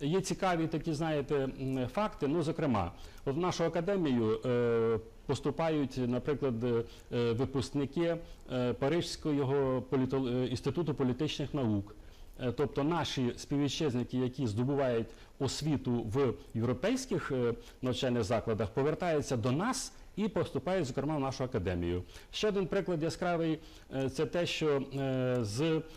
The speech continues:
Віденської дипломатичної академії до нас, е, е, поступив, е, на-, слухач. Е, тобто така цікава йде, якби, е, тенденція про те, що, знову ж таки, на жаль, це не є самі європейці, е, це є наші співвітчизники,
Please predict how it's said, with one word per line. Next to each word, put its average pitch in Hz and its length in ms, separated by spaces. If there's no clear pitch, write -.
Віденської 160 540
дипломатичної 156 800
академії 123 520
до 120 100
нас, 123 320
е, 117 220
е, 120 260
поступив, 123 640
е, 117 180
на-, 113 320
слухач. 110 580
Е, 131 600
тобто 170 580
така 170 220
цікава 156 420
йде, 143 320
якби, 131 380
е, 127 120
тенденція 151 580
про 139 160
те, 175 180
що, 156 280
знову 147 260
ж - 60
таки, - 120
на 135 120
жаль, 160 180
це 156 140
не 156 140
є 160 320
самі 147 320
європейці, 147 720
е, 131 120
це 151 160
є 143 80
наші 147 320
співвітчизники, 131 840